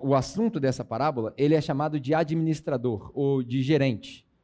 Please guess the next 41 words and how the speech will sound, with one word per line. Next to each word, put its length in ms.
Ele 140
não 160
é 60
o 60
dono 340
da 100
riqueza. 460
O 80
dono 280
da 100
riqueza 360
deixou 300
isso 160
na 80
mão 180
dele. 340
E 120
ele 200
foi 180
responsável 640
por 180
administrar. 680
Eu 60
já 120
falei 220
aqui 100
algumas 300
vezes, 520
talvez 260
você 60
já 120
tenha 160
me 60
ouvido 220
falar, 320
que 80
nós 200
recebemos 540
uma 160
riqueza 460
diária. 600